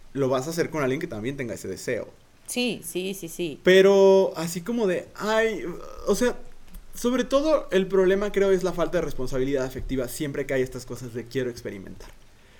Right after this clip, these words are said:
Speaker 1: ¿no? Porque si quieres saber cómo se sienten cosas, hay juguetes sexuales, hay manos, hay muchas cosas.
Speaker 2: No, y también, ah, creo que hay otra cosa, eh, <laughs> le, le decía a Luis cuando poníamos este punto, "Sí, este se va a mo-,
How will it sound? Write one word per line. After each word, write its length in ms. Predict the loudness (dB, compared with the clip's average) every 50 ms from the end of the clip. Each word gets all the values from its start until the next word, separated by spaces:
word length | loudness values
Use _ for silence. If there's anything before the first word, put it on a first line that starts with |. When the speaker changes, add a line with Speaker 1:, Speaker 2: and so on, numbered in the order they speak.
| -20 -14 -8 -6
Speaker 1:
¿no? 240 | -4 -4 -4 -4
Porque 240 | -4 -4 -4 -4 -4
si 80 | -6 2
quieres 240 | 6 6 6 6 4
saber 240 | 0 0 -2 -2
cómo 160 | -2 -4 -6 -6
se 160 | -8 -10 -10
sienten 500 | -8 -6 -6 -6 -4 -6 -6 -8 -8 -8
cosas, 600 | -6 -4 -4 -4 -4 -8 -12 -12 -14 -16 -20 -20 -20 -20 _ -20 -20 -20 -20 -20 -20 -20 -20 -20 -16 -8 -6
hay 100 | -6 -4
juguetes 280 | -4 -4 -6 -6 -6
sexuales, 380 | -10 -10 -6 -4 -2 -2 -2 -2
hay 120 | -4 -4
manos, 340 | -4 -6 -6 -8 -8 -8 -8
hay 80 | -8 -8
muchas 260 | -8 -10 -14 -16 -16
cosas. 420 | -14 -14 -14 -14 -14 -16 -18 -20 -20 -20 -20 -18 -8 -2
Speaker 2:
No, 260 | 2 2 2 2 2 0
y 80 | 0
también, 320 | 2 2 4 4 4 2 2 0 -4 -8 0 4
ah, 460 | 6 8 8 8 6 6 2 0 -2 0
creo 180 | 2 2 4
que 100 | 6 6
hay 120 | 6 6 6
otra 320 | 6 4 4 2 4 4
cosa, 380 | 2 2 2 2 -2 -4 -4 -6 -10 -10 -10 -8 -4 0
eh, 680 | 0 2 2 4 2 2 2 2 2 0 -2 -4 -8 -12 -16 -18 -20 -20 -20 -20 _ -18
<laughs> 440 | -16 -14 -14 -14 -14 -16 -12 -4
le, 260 | 0 2 4 6 4 4
le 120 | 4 6
decía 240 | 4 6 8 10 10
a 20 | 10
Luis 180 | 10 6 4 6
cuando 260 | 4 4 4 4 4
poníamos 400 | 4 4 4 4 2 0 -2 -2
este 160 | -2 -4 -2
punto, 220 | -2 -2 -2 -2 -2
"Sí, 80 | 0
este 260 | 0 0 -2 -4 -4 -2
se 80 | 2 2
va 60 | 2
a 40 | 2
mo-, 260 | 2 0 -2 -4